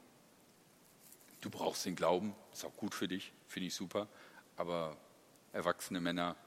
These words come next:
und Frauen brauchen das nicht", dann denke ich, "Ja, okay, denkt das." Aber für mich ist der christliche Glaube eine Lebensleine,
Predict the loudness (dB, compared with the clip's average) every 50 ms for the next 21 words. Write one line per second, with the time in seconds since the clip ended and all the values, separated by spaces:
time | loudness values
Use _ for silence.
0 | -18 -16 -14 -12 -10 -4 -2 -2 -2 -2 -6 -4 -2 -2 -2 -2 -4 -4 -4 -4
1 | -4 -4 -4 -4 -6 -8 -14 -20 -20 -20 -20 -20 -20 -20 -20 -20 -20 -12 -8 -4
2 | -2 -2 -2 -2 0 4 4 4 4 4 0 0 2 2 2 2 2 -2 -14 -20
3 | -20 -20 -20 -20 -20 -20 -20 -20 -20 -20 -20 -20 -20 -20 -20 -20 -20 -20 -20 -20
4 | -20 -20 -20 -20 -20 -20 -20 -8 2 4 4 4 4 2 2 0 0 0 -4 -10
5 | -12 -16 -20 -20 -20 -20 -20 -20 -10 -4 -2 -2 -2 -2 -2 -2 -2 0 0 0
6 | -2 -4 -10 -12 -12 -8 -6 -2 -2 -2 -2 -2 -2 -2 -2 -6 -6 -6 -6 -4
7 | -2 -2 -2 -2 -2 -4 -8 -10 -10 -6 -6 -4 -2 -2 0 0 -2 -2 -4 -6
8 | -6 -6 -6 -6 -6 -8